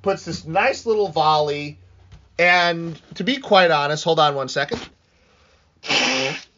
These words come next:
Sorry about that. I'm a little bit of a cold right now. Um,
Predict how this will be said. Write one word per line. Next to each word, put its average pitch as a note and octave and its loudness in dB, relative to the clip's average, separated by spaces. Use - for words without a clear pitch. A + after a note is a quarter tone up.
Sorry C3+ 0
about B2 -4
that. G#3 4
I'm D#3+ -2
a - -2
little C3+ 0
bit B2+ -2
of A2+ -10
a A2+ -8
cold D3 0
right F#2+ -4
now. G#2+ -2
Um, D#3+ 2